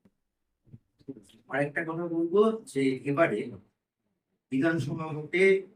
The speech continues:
বিজেপির প্রার্থী আছেন সজল ঘোষ। সজল ঘোষ কিন্তু প্রচার করছেন এবং তিনি বারবার বলছেন যে, তৃণমূল বাদ দিয়ে যদি তাকে ভোট দেওয়া হয়,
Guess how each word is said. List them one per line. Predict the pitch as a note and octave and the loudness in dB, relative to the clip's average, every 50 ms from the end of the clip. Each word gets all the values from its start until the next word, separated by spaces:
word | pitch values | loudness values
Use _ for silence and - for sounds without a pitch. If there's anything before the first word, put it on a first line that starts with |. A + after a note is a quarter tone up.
| - - | -14 -12
বিজেপির | - B2 D#3 E3 E3 E3 E3+ D#3+ - | -6 -2 0 0 2 2 2 2 0
প্রার্থী | - - - - - - D#3+ D3 | -2 -6 -10 -12 -10 -6 -4 -2
আছেন | D3 D3 - F3 E3+ E3+ | -2 -2 -2 -4 -6 -6
সজল | D#3+ - - C#3 C3 C3 A#2+ | -8 -8 -8 -6 -4 -4 -6
ঘোষ। | A2 A2+ - _ _ _ _ _ _ _ _ _ _ _ _ _ _ _ _ _ _ - - - - - - - - - | -6 -10 -16 _ _ _ _ _ _ _ _ _ _ _ _ _ _ _ _ _ _ -16 -16 -14 -16 -18 -20 -20 -20 -20
সজল | - - D#3 D3+ D3+ F3+ F#3+ G3 | -10 -6 -6 -2 0 0 0 2
ঘোষ | G3+ G#3+ G#3+ G#3 - | 2 2 2 0 -2
কিন্তু | A3+ G#3 G#3+ A3 A3 | -6 -6 -4 -4 -4
প্রচার | A3 F3 F3 F3 G3+ G3+ G3 | -2 -4 -2 0 0 -2 0
করছেন | - F#3+ G3 F#3+ G3 - A#3 A3 | 0 0 0 0 0 2 2 2
এবং | G#3+ G3 F#3+ F#3+ | 2 2 0 0
তিনি | F#3+ F#3+ G3 F#3+ | 0 0 -2 0
বারবার | F#3 D#3 D3+ D#3 E3 F3 | 0 0 -2 0 -2 -4
বলছেন | F3 E3+ E3+ F3 F3 F3 - - G#3+ A3+ A3+ A3 G#3 - - - - _ _ _ | -4 -4 -6 -8 -10 -10 -6 0 2 2 2 2 -4 -10 -18 -20 -20 _ _ _
যে, | - - F#3 F#3 F#3 F3+ F3+ - | 2 2 4 4 2 0 -6 -6
তৃণমূল | F#3 F3+ F3 F#3+ G3 G3 G3 F#3+ G3 G3 F#3+ F3+ - - - - _ _ _ _ _ - | -6 -2 2 2 4 4 4 2 2 2 -2 -6 -8 -14 -20 -20 _ _ _ _ _ 4
বাদ | C#3+ - - C#3+ | 6 6 6 4
দিয়ে | - - - - - _ _ _ _ _ | 0 -8 -16 -20 -20 _ _ _ _ _
যদি | C#3 C#3+ D3 D3 B2+ | 0 0 0 0 -2
তাকে | - E3 - - - F#3 F3 F3 D3 | -4 -6 -8 -4 -2 -2 -2 0 0
ভোট | D#3 D#3+ D#3 D3 | -2 -2 -2 0
দেওয়া | D#3+ D#3+ D#3 D#3 D#3 | 0 0 2 2 2
হয়, | D#3 E3+ F#3 G3 G3 | 2 2 2 2 0